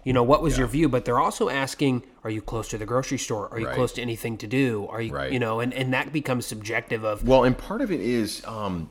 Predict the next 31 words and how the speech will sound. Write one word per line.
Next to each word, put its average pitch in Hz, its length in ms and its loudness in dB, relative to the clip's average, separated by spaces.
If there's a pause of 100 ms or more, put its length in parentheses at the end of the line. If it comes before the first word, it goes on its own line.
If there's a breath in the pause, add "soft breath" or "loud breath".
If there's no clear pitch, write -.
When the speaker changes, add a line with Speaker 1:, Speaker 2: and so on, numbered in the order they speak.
(100)
Speaker 2:
did 117 220 2
you 143 120 -2
say 107 600 -2
correctly 107 680 -2
how 95 160 0
far 82 320 -2
you 82 200 -4
are 78 360 -2
from 78 300 -4 (340 soft breath)
this, 87 260 -6
that, 69 160 -4
or 85 60 -6
the 147 100 -4
other 208 140 -4
thing? 65 320 -8
Speaker 1:
Yes. 127 340 -6
Speaker 2:
You 120 60 4
know, 113 80 4
did 113 200 -2
you 123 60 -4
say 143 240 0
you're 107 160 2
twenty 107 280 -2
minutes 98 300 -2
from 85 240 -6
some 85 240 -6
landmark 78 520 -8
and 82 100 -10
it's 80 140 -12
actually 82 340 -8
thirty? 76 520 -4